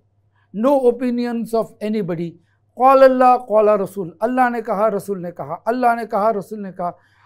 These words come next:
आप जैसे किताब पढ़ते जाओगे, अमल करते जाओगे, आप नोटिस करोगे कि आपकी पर्सनैलिटी चेंज होगी। आप तो बाद में नोटिस करोगे, पहले आपके आजू बाजू वाले बोलेंगे, "This man has changed।" People will start loving you, people will start respecting you।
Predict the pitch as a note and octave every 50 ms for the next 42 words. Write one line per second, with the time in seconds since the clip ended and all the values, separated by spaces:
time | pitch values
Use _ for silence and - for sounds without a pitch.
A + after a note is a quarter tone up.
0 | _ _ - G3 A#3+ B3 - F#3+ D#3+ D3 G3+ G#3 F#3 C4 B3 G#3+ A#3 F#3+ A#3+ A#3+
1 | - G#3+ F#3+ G3+ - B3+ A3 G3 A3 A3+ A3 G3 A#3+ B3+ B3 B3+ - - _ _
2 | _ _ F#3+ G3+ A3+ C4+ C4+ A3+ A#3+ A3 G#3 A3+ A3+ G#3 F#3 G#3 G3 G3 F#3 E3+
3 | G3 A3 A#3+ A#3+ A#3+ - - _ _ _ _ _ - F#3 A3 - G#3+ E3+ F3+ A3+
4 | C4+ B3+ F4 C#4 - - B3+ A#3 A3+ A3 G3+ G#3 A3 G3+ G#3+ - - _ - A#3
5 | G#3+ G#3 G#3 A3 A#3+ G#3+ - F3+ D3 - A3 G#3 G#3+ G3 G#3+ F#3+ - G3+ F#3+ F#3
6 | E3+ D#3+ D#3 E3+ E3+ D#3 F#3 G#3+ - - B3+ G3+ G3+ F#3+ G3 F#3 A#3 A#3+ A3 G#3
7 | G3 A3 G3+ - G#3+ G3+ G#3 G3+ G#3+ G3+ F#3+ G3 F#3+ G3+ G#3+ G3+ G3 G3 - A3
8 | G3+ F3+ E3 D#3+ G#3+ A3 G#3 F3+ G#3+ G#3+ G3+ G3 G3+ F#3 G#3 G#3 G#3 G#3+ G3 F#3+
9 | F#3 - _ _ _ _ - E3 C#4+ D#4 A#3+ F#3 A3 G#3 A3 C4+ C4+ B3 A3+ G3+
10 | A3 - G#3+ G#3 F#3 F3 D3 A#2+ - _ _ _ _ _ _ _ _ _ _ _
11 | _ _ _ _ _ _ _ - G#3+ A3 A3+ A#3 G#3+ G3 A3+ G#3+ - - - -
12 | G3+ G3 F#3 F3 F3+ E3+ F3 F3+ F#3+ F3+ F3 F3+ F3+ F3 - G#3 G#3 F#3 G#3 F#3
13 | F3 F#3+ F3 - - - F3+ E3+ D3+ C#3+ D3+ C#3+ - - F#3 F3 - - D3 C3
14 | B2 - -